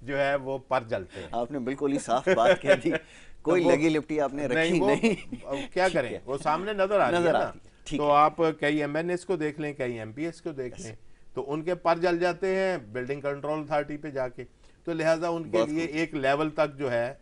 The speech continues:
Speaker 1: वो तो वो कन्फ्रंट करते हैं, उसके
Speaker 2: यही
Speaker 1: बाद
Speaker 2: बात।
Speaker 1: वो नहीं करते। अब देखिए अली मादल शेख ने इसी की सजा पाई है ना,
Speaker 2: जी,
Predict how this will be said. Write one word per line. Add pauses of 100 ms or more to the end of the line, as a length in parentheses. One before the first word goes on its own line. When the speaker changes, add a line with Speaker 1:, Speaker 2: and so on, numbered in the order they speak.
Speaker 1:
वो
तो
वो
कन्फ्रंट
करते
हैं,
उसके
Speaker 2:
यही
Speaker 1:
बाद
Speaker 2:
बात।
Speaker 1:
वो
नहीं
करते। (240)
अब
देखिए
अली
मादल
शेख
ने
इसी
की
सजा
पाई
है
ना,
Speaker 2:
जी,